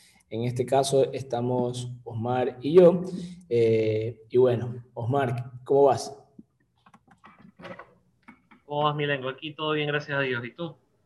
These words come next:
Speaker 1: Todo bien, todo bien. Viendo cómo vamos agregando este, estos valores de, de cómo potencializar tus ventas. La vez pasada pudimos ver el tema de, del anal-, análisis general de da-, de gastos.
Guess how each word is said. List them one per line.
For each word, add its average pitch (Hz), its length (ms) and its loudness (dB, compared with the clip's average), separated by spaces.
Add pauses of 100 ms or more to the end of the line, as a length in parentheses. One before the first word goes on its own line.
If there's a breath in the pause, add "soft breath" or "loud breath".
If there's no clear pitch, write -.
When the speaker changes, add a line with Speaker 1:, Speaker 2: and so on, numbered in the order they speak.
(560)
Speaker 1:
Todo 156 360 10
bien, 135 280 4
todo 139 220 8
bien. 131 300 8
Viendo 147 380 6
cómo 151 200 6
vamos 151 300 6
agregando 143 880 6
este, 135 680 4
estos 139 220 0
valores 135 540 4
de, 117 340 2
de 107 160 -4
cómo 123 240 -2
potencializar 120 680 -4
tus 123 120 -2
ventas. 135 640 2
La 113 100 -4
vez 113 160 -2
pasada 117 460 -2
pudimos 117 420 -2
ver 117 240 2
el 113 140 0
tema 120 300 -2
de, 107 340 -2 (840 soft breath)
del 110 500 0
anal-, 120 400 -4
análisis 127 560 -2
general 117 360 -2
de 123 80 4
da-, 147 160 4
de 131 220 2
gastos. 156 520 2